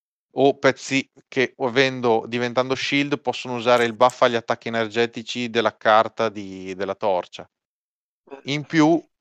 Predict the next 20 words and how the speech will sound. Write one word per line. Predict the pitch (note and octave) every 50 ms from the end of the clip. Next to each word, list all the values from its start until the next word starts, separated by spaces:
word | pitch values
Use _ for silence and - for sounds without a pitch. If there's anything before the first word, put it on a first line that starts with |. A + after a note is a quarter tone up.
| _ _ _ _ _ _ _ _ _ _ _ _ _ _
eh, | - B2+ B2+ A#2+ A#2+ A#2 A#2 A2+ A2+ A2+ A2+ A2 A2 G#2+ A2 G#2+ - _ _ _ _ _ _ _ _ _ _ _ _ _ _ _ _ _ _ _ -
l'effetto | C3+ C3 B2 - - - C#3+ C3+ C3+ - _ - B2+ A#2
della, | A2 G#2 G#2+ B2+ A#2+ A#2+ A#2 A#2 A#2 A2+ A2+ A2+ A2 G#2+ G#2+ G#2+ G#2+ G#2+
della | G#2 A#2 A2+ A#2+
initiative | A#2+ B2 B2+ B2+ B2 - - C3 A#2+ - C#3 B2 A#2 A#2
è |
anche | A2+ A#2+ B2+ A#2+ - A2+
comodo | - - D3 C#3+ C3 B2 B2+ A2+
perché | C3+ B2+ - C#3
ti | A2+ A2+
consente | - C3 C3 B2 - - A#2+ A#2 A#2 - C3
di | A#2+ A#2
passare | - - A2 - - A#2 A2+
un | A2 G2+ G2+
token | - A2+ G2 F2+ - F#2+ F#2 F#2 _ _ _ _ _ B2
o | B2+
di | B2+ B2 C3 B2 A#2+ A2+
toglierti | - B2+ B2+ C3 C3 C3+ A#2+ - C3
una | A#2+ A2+ -
condizione. | - A2 G#2 G#2 G#2 - - C3+ B2 G#2+ F#2+ F#2+ F#2 F#2 -